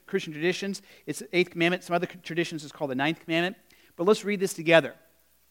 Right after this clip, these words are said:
"You should not give false testimony against your neighbor." Now, when we first hear these words, giving false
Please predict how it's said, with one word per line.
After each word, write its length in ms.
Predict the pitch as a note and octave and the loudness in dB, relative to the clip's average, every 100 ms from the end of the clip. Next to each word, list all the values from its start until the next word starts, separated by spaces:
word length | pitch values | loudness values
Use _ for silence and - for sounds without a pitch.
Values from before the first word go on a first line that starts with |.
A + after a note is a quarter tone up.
| - _ _ | -20 _ _
"You 100 | G3 | -2
should 180 | G#3+ A#3+ | 0 6
not 320 | A3 A#3+ C#4 | 10 10 8
give 240 | F#3+ A3+ A3+ | 6 6 6
false 380 | - G3+ G#3 G3 | 10 10 10 6
testimony 680 | - A3 B3 A3+ F3 E3+ F3+ | -4 4 4 4 -2 0 0
against 560 | F3 D#3 D#3 D3+ - - | -2 2 2 2 -8 -2
your 140 | F#3+ | 0
neighbor." 420 | F#3+ A#3 G3 C3+ _ _ _ _ - - | 4 2 2 -4 _ _ _ _ -8 8
Now, 160 | C4 | 10
when 80 | D4 | 10
we 100 | D4 | 8
first 360 | - F#4 F4+ - | 6 4 4 6
hear 200 | F4 E4 | 6 6
these 160 | A3 | 4
words, 220 | F3 G#3+ | 6 6
giving 240 | F3 C4+ C4 | 6 4 4
false 420 | - B3 B3 A#3+ | 8 12 12 10